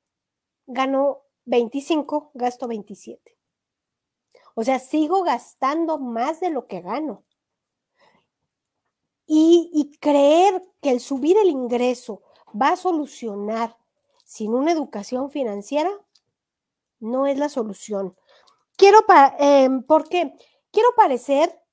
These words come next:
que tengo dinero. ¿Quién no? Todos queremos, eh, decir, "Sí, gano bien", ¿sí? Y entre más gano bien, bueno, pues más quiero que la gente se dé cuenta que gano bien, ¿sí?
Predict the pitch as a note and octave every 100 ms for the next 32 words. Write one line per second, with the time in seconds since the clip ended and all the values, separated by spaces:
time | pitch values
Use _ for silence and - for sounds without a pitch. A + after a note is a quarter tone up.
0 | _ _ _ _ _ _ _ _ _ _
1 | _ _ _ _ - A#3+ C#4+ D4+ F4 C#4
2 | D#4+ - - _ _ - F4 D#4 F4 E4+
3 | - _ _ _ _ _ _ _ _ _
4 | _ _ _ - B3 C#4+ G#4 - - A3
5 | A#3 D4 G4 - _ _ _ A#3+ A3 A3
6 | A3+ A3+ A3+ A#3 A3 D4+ D4+ - D4+ D#4
7 | E4 D4 D#4+ C4 - _ _ _ _ A#3
8 | B3+ C4+ - - B3+ B3+ A#3+ C#4 F#4 F4
9 | F4 E4 D#4 C4+ C#4 F4 _ - G3 C4
10 | A3+ G3 G#3 A3+ - - B3+ F#4 - A#3
11 | G#3+ A3 G3+ A#3 A#3+ A3 G#3 - A#3 C#4
12 | D#4 A3 - _ _ _ - A3+ G3+ G3
13 | F#3+ G#3 D4 F4 B3 _ _ _ _ _
14 | - A#3+ D#4 _